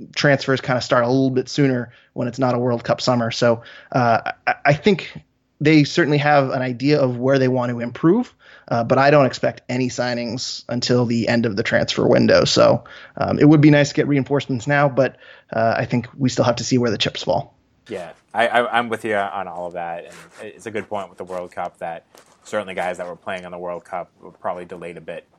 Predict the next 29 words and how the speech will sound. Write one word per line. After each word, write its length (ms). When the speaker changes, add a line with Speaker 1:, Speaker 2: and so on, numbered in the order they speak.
Speaker 2:
in 120
making 220
decisions. 500
Speaker 1:
So 180
we 80
got 120
one 100
more 120
question 340
here 140
from 160
Gene 180
Anderson, 640
uh, 360
and 300
this 140
is 120
a 40
good 160
one. 160
This 160
might 120
be 120
my 160
favorite 400
Twitter 220
question 340
so 160
far. 380